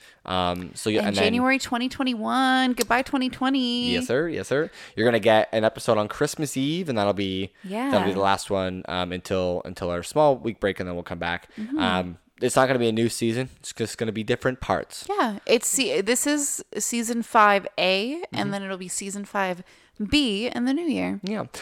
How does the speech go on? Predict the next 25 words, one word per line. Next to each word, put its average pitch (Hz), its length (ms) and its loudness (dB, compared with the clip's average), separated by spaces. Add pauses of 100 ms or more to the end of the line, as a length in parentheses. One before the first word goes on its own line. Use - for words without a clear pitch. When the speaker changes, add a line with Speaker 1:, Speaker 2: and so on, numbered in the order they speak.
Speaker 1:
But 147 60 6
it'll 156 120 8
give 156 180 4
us 151 100 2
some 139 140 -2
time 131 360 0
to, 117 260 0
uh, 104 200 4
to, - 140 -6
you 107 80 -2
know, 95 100 -4
collect - 260 -6
our 95 80 -4
thoughts, 147 340 2
collect, - 340 -4 (220)
you - 80 -8
know, 92 160 2
all 95 180 2
Speaker 2:
Mm. 90 40 -8
Speaker 1:
the, 92 280 0
the 95 80 -4
gatherings 92 480 -2
that 85 120 -4
we 90 140 -4
have. 90 460 -2